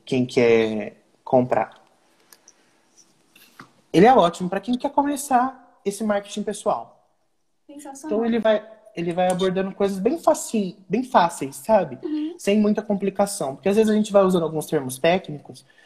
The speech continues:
Speaker 1: mas assim, o pessoal fica meio, esse livro não tem nada de termo técnico, ele vai falando bem explicitamente as coisas que, pra gente aprender.
Speaker 2: Legal. E pra quem der,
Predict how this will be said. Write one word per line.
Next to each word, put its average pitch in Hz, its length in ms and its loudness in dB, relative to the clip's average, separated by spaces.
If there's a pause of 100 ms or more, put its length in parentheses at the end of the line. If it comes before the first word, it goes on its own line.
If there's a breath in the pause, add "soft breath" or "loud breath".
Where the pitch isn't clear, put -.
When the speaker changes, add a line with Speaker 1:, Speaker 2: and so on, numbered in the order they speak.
(160 soft breath)
Speaker 1:
mas 165 160 0
assim, 175 380 -2
o 165 40 -10
pessoal 170 240 0
fica - 140 -2
meio, 170 300 2 (400 soft breath)
esse 247 220 4
livro 202 260 6
não 202 80 0
tem 202 100 4
nada 208 200 6
de 202 100 0
termo 208 240 2
técnico, 143 420 -4
ele 156 120 -2
vai 165 120 0
falando 175 600 0 (340 soft breath)
bem 202 260 2 (100)
explicitamente 175 1160 0
as - 140 -10
coisas 147 340 0
que, - 180 -20
pra 156 180 2
gente 151 180 -2
aprender. 156 400 -4 (540)
Speaker 2:
Legal. 262 420 -16 (360 soft breath)
E 370 100 -12
pra 403 160 -14
quem 392 220 -10
der, 339 240 -4